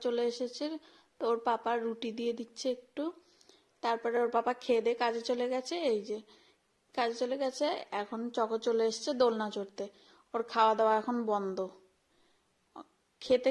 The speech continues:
খেতেই চলে এসছে উপরে। আমি আবার দুধটা নিয়ে এসেছি। তারপরে নিচে এসে যে রান্নার সব গুছিয়ে নিলাম, এক শিম আলুটা ভাজা করব আর এই মাছটা ঝাল করব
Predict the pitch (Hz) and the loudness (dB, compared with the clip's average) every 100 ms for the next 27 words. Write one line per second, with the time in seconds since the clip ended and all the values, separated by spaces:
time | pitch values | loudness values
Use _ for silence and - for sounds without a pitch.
0 | 269 262 294 294 285 226 202 196 - - | 2 2 2 2 2 4 4 0 -2 -4
1 | 190 185 180 180 - _ _ _ _ _ | -4 -4 -8 -8 -12 _ _ _ _ _
2 | _ 202 220 226 220 233 214 226 226 - | _ -4 -2 0 0 -2 -2 -4 -4 -4
3 | 233 226 226 226 - - - 269 - _ | -2 -2 -4 -4 -6 -6 -6 -6 -6 _
4 | _ _ _ _ _ - 233 220 226 240 | _ _ _ _ _ -2 0 2 2 2
5 | 240 240 240 240 233 247 247 269 254 240 | 2 0 -2 -4 2 4 6 4 2 2
6 | 226 208 226 226 247 233 240 240 254 247 | 2 2 -2 -2 -2 -2 -4 -2 0 0
7 | 254 247 285 392 - _ - - _ - | 0 0 0 -2 -10 _ -20 -20 _ -2
8 | 196 220 220 - 262 254 240 240 254 233 | 0 0 -2 -2 0 0 -2 -2 -2 0
9 | 233 233 277 330 - 226 220 208 214 208 | 0 -2 -2 0 0 2 0 -2 -2 -6
10 | - 247 226 208 208 233 254 | -4 -4 -2 -4 -2 -2 -2